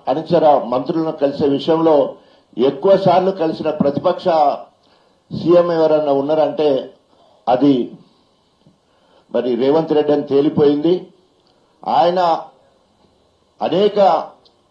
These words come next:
అబద్ధాలు ఆడి దివాలాకోరుతనంతో ముఖ్యమంత్రి అయినా కూడా అది నిలుపుకునే పరిస్థితి లేక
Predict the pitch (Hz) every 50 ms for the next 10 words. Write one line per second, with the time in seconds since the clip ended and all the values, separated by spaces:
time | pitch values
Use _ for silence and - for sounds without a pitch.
0 | _ _ _ _ _ _ _ _ _ _ _ _ _ _ _ _ _ _ 110 127
1 | - 185 190 185 - 185 180 175 165 160 165 175 196 196 190 - - - - -
2 | _ _ _ _ _ _ _ _ _ _ _ - - - 139 147 180 190 196 190
3 | 190 185 185 185 185 180 180 175 175 170 156 147 160 156 - - 170 160 151 -
4 | - - - _ _ _ _ _ _ _ _ _ - 131 135 - 175 175 175 175
5 | 170 160 151 156 151 151 151 151 139 151 151 165 151 131 123 131 - - - _
6 | _ _ _ _ _ - 131 135 156 143 135 143 156 175 - - - 180 180 170
7 | - - 135 139 151 - - 190 175 - 175 147 147 151 - - 165 160 143 127
8 | -